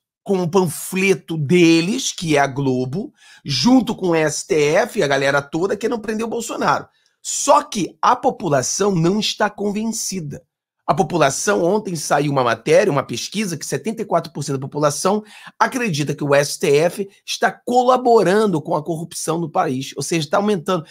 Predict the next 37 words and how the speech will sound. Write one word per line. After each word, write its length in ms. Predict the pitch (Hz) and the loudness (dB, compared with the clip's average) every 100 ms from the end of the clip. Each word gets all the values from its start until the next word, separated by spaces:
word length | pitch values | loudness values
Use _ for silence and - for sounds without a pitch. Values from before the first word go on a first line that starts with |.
| - | -20
A, 240 | - - - | -4 -2 -2
as 140 | 175 | -4
pessoas 420 | - 202 - 262 | -2 -4 -2 -6
têm 140 | - 226 | -4 -2
uma 100 | 214 | -2
visão 760 | 151 139 110 113 214 233 151 - _ - | -2 -6 -6 0 2 4 2 -8 _ -12
de 200 | 139 175 | -6 -6
que 340 | - 208 151 _ _ _ _ - | -2 -2 -2 _ _ _ _ 4
o 240 | 294 320 | 6 8
S 320 | 269 262 - | 6 4 0
T 180 | - 214 | 0 2
F 400 | 175 202 214 - _ | 4 2 0 -12 _
ajuda 880 | 233 226 147 127 135 277 339 262 143 | 0 0 -2 -4 4 6 6 2 -2
com 220 | - 190 | -2 -4
esse 300 | 196 - 214 | -4 -4 -6
mal. 500 | 180 156 156 123 - _ _ | 0 4 4 2 -4 _ _
Então 180 | 220 - - | -8 -6 -4
é 120 | 285 | -6
complicado, 960 | - 294 302 339 - 247 240 254 156 | -2 -4 -2 -4 -4 0 2 2 0
é 20 | |
complicado. 540 | 135 196 202 196 156 135 | -4 -4 -6 0 0 0
Tô 120 | 180 | -6
aqui 180 | 151 175 | -6 -4
a 40 | |
matéria 360 | 123 - 123 113 | -4 -2 -2 -2
até, 320 | 107 160 - _ _ _ | -2 -2 -2 _ _ _
pra 160 | 127 | -8
gente 220 | 135 135 | -6 -8
não 100 | 139 | -6
ler 200 | 117 120 | -4 -2
errado, 540 | 113 - 165 165 110 92 _ _ _ | -2 -2 0 0 0 -10 _ _ _
é 60 | |
a 40 | 131 | -4
matéria 320 | 127 139 143 | -2 0 0
disso 240 | 143 143 | -2 -2
aqui, 200 | 147 - | -4 -4
ó. 100 | 90 | -10